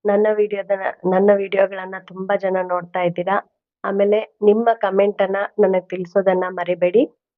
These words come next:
ಆಮೇಲೆ ಯಾರೆಲ್ಲ ಮೊದಲನೇ ಸರಿ ನನ್ ವಿಡಿಯೋ ನೋಡ್ತಾ ಇದ್ದೀರಾ, ಆ, ಸಬ್ಸ್ಕ್ರೈಬ್ ಮಾಡ್ಕೊಳ್ಳಿ. ನಾನು ಈ ದಿನ ಒಂಟಿತನ, ಈ ವಿಷಯದ ಬಗ್ಗೆ ಕೆಲವು ಮುಖ್ಯ ಅಂಶಗಳನ್ನ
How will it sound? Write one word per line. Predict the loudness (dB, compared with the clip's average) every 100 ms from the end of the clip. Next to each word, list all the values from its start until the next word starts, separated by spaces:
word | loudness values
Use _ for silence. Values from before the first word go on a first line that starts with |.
| -6
ಆಮೇಲೆ | 0 2 2
ಯಾರೆಲ್ಲ | 2 2 2 2 2
ಮೊದಲನೇ | 0 -2 4 6 4
ಸರಿ | 0 2 2
ನನ್ | 2 -4 -14
ವಿಡಿಯೋ | -6 -2 0
ನೋಡ್ತಾ | 0 -4 -6
ಇದ್ದೀರಾ, | -6 -4 -2 -2 -2 -4
ಆ, | -4
ಸಬ್ಸ್ಕ್ರೈಬ್ | -2 -4 -4 -2 -2 0
ಮಾಡ್ಕೊಳ್ಳಿ. | -4 -4 -2 0 0 -2 _ _ _ -4
ನಾನು | 0 2 4 4 2
ಈ | 0 0 2
ದಿನ | 2 2 0 -2 0
ಒಂಟಿತನ, | 2 4 2 2 2 2 0 -4 _ _ _ _ _ -4
ಈ | 0 2
ವಿಷಯದ | 0 2 2 2
ಬಗ್ಗೆ | -4 0 0
ಕೆಲವು | 2 4 4 4
ಮುಖ್ಯ | 0 -2 0
ಅಂಶಗಳನ್ನ | 0 -2 -2 0 0 -4